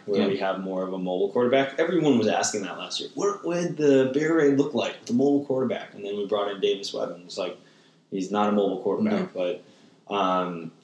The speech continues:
Speaker 1: I
Speaker 2: We're still waiting for that, right? We're still waiting for, I think that was the, the big allure with Armani Rogers when
Speaker 1: Mm-hmm.
Speaker 2: he was, when he was committed, right? It was, everyone looked at him and said, "That's the, that's the college football mold right now. That's the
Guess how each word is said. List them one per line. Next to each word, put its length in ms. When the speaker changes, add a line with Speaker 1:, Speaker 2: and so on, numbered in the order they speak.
Speaker 1:
I 60
Speaker 2:
We're 80
still 320
waiting 240
for 100
that, 180
right? 180
We're 120
still 320
waiting 260
for, 380
I 80
think 140
that 180
was 200
the, 180
the 100
big 420
allure 480
with 640
Armani 360
Rogers 600
when 240
Speaker 1:
Mm-hmm. 100
Speaker 2:
he 160
was, 480
when 180
he 100
was 160
committed, 420
right? 280
It 120
was, 240
everyone 340
looked 180
at 100
him 180
and 80
said, 240
"That's 340
the, 240
that's 320
the 560
college 400
football 360
mold 380
right 180
now. 260
That's 300
the 440